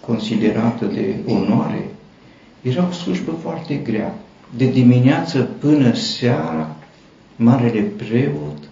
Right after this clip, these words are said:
stătea în picioare, nu se așeza.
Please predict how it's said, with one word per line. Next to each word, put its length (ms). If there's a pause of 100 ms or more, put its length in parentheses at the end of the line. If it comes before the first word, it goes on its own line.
(260)
stătea 680
în 180
picioare, 760 (480)
nu 280
se 400 (120)
așeza. 760